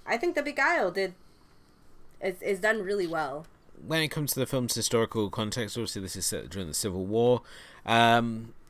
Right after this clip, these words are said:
Speaker 2: now, in the original novel, there is a, uh, black slave character called, uh, Maddie, who is, uh, sorry, Mattie, who is, uh, actually removed from the film completely.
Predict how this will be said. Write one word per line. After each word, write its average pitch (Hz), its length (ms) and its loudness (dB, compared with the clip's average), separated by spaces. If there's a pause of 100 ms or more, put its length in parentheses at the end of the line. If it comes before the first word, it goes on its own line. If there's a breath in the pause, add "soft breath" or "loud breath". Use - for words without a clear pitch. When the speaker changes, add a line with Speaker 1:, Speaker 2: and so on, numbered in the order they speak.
(100)
Speaker 2:
now, 120 320 4
in 147 200 4
the 143 140 6
original 131 340 4
novel, 110 460 2
there 104 280 2
is 95 340 0
a, 92 540 0
uh, 87 260 0
black 113 300 0
slave 113 400 0 (120)
character 95 460 -2
called, 87 600 -2
uh, 80 120 -4
Maddie, 95 540 -4 (680 loud breath)
who 98 280 2
is, 98 200 0 (100)
uh, 98 240 2
sorry, 92 200 -2
Mattie, 98 480 0 (200)
who 101 160 -2
is, 95 220 -2
uh, 92 200 0
actually 113 280 -2
removed 101 400 0
from 90 320 -4
the 82 80 -6
film 85 240 -4
completely. 80 720 -8